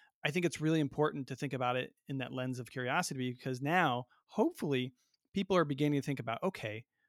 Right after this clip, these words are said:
what is it that I'm good at?" Right? And so when I talk about strengths, um, this is part and, part and parcel to the work that I've done in resilience, but, uh, one great, I also, resource for, for everyone listening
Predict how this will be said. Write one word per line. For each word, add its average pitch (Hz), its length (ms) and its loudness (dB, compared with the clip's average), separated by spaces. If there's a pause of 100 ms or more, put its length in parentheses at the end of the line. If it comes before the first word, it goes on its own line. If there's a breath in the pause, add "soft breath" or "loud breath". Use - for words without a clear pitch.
(140)
what 240 340 4
is 202 240 10
it 147 160 8 (460)
that 143 100 -2
I'm 147 340 0
good 123 220 -2
at?" 92 240 -10 (420)
Right? 131 280 -4
And 139 120 -4
so 165 140 4
when 170 120 6
I 196 140 6 (120)
talk 165 200 -2
about 151 160 0
strengths, - 540 0 (420 loud breath)
um, 135 220 -2
this 165 160 4
is 143 160 2 (120)
part 151 180 2
and, 131 80 -6 (400)
part 180 120 4
and 170 80 -2
parcel 151 340 4
to 139 260 2
the 131 100 2
work 131 200 0
that 127 100 0
I've 123 80 -2
done 131 140 0
in 120 80 -6
resilience, 151 480 2
but, 135 220 0 (460 loud breath)
uh, 143 160 2
one 156 720 4
great, 139 420 2 (540)
I 113 160 -10
also, 120 220 -6
resource 143 540 2
for, 131 280 -2
for 135 160 -2
everyone 131 600 0
listening 135 440 -2